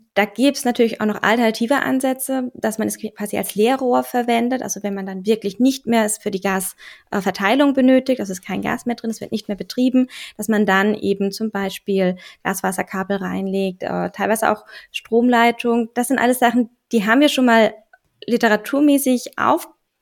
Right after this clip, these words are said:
gearbeitet. Ähm, es wird wohl vereinzelt auch schon getan. Es gibt auch seitens der Bundesnetzagentur dafür schon eine Regelung.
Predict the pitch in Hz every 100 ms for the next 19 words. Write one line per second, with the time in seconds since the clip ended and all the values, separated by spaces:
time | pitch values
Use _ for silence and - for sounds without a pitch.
0 | _ - 240 247 247 277 294 302 302 302
1 | 311 311 - - - - - 240 240 240
2 | 247 - 226 220 285 320 320 294 - -
3 | 262 262 254 - 233 - 240 220 214 -
4 | 214 214 269 349 349 254 - 240 240 220
5 | 226 220 226 226 220 214 214 - - 262
6 | 269 - 277 254 226 226 208 - 196 196
7 | 208 294 311 339 349